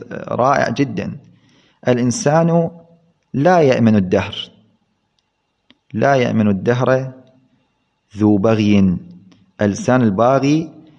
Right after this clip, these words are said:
لا يأمن الدهر ولو كان ملكا.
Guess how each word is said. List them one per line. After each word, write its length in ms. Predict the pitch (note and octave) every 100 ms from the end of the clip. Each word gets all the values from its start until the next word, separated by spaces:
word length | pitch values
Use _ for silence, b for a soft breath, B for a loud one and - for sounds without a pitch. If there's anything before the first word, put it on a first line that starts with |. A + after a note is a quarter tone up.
| b C#3
لا 180 | E3
يأمن 260 | F#3 C3+ A2
الدهر 400 | F#2+ G2 F#2+ - -
ولو 400 | C#3 F#3 A#3 G#3+
كان 420 | - F3 D#3 C#3+
ملكا. 540 | C3+ B2 - A2+ F#2